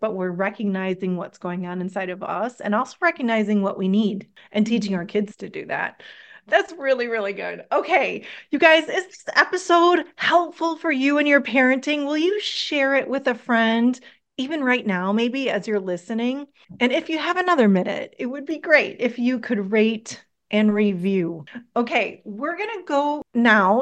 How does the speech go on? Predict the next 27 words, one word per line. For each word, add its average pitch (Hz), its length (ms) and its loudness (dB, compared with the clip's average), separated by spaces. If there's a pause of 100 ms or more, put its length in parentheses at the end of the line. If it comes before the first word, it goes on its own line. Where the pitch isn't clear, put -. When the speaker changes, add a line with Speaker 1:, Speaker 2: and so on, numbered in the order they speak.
Speaker 1:
to 277 120 -6
the 254 180 6
third 247 520 2
principle, 214 960 -4
and 240 760 2
Lynn 220 280 0
and 320 160 0
Lydia 254 280 0
surprised 247 600 0
me. 202 180 4
We 214 180 -4
have 277 180 -8
a 302 40 -4
bonus 311 480 -2
principle. 226 500 2
So - 140 -4
there 220 200 4
is 285 180 6
a 294 80 8
Speaker 2:
<laughs> 285 200 4
Speaker 1:
fourth 311 340 -2 (180)
coming, 240 360 2
you 240 160 4
guys. 247 640 0 (840)
There's 269 180 -2
one 359 240 4
thing 587 80 2